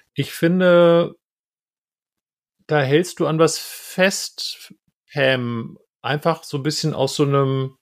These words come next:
keine Ahnung, Tradition, Solidaritätsgefühl oder aus Angst vielleicht sogar. Du hältst an was fest,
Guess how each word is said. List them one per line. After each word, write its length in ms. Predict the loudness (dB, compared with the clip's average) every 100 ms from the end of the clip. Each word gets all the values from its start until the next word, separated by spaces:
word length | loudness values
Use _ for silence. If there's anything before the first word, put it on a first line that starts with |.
| _
keine 300 | -4 -2 -2
Ahnung, 340 | 0 0 -2
Tradition, 680 | -4 -4 -4 -4 0 2 2
Solidaritätsgefühl 960 | 2 2 2 -2 0 -2 0 -8 -4 -2
oder 180 | 0 0
aus 160 | 0
Angst 320 | -2 -4 -4
vielleicht 300 | -4 -2 0
sogar. 260 | 0 0 2
Du 80 | 4
hältst 220 | 2 2
an 120 | 0 0
was 160 | -2
fest, 460 | 0 0 0 -4